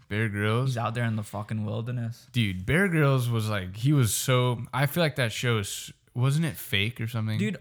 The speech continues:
Speaker 2: okay, well, I feel like a lot of those shows are staged somewhat,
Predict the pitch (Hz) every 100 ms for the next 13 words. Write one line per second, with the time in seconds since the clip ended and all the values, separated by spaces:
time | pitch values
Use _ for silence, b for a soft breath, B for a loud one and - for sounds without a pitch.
0 | - 160 202 180 139 151 208 196 165 123
1 | 127 131 127 117 120 113 107 104 - 107
2 | 107 120 123 - - 131 127 135 143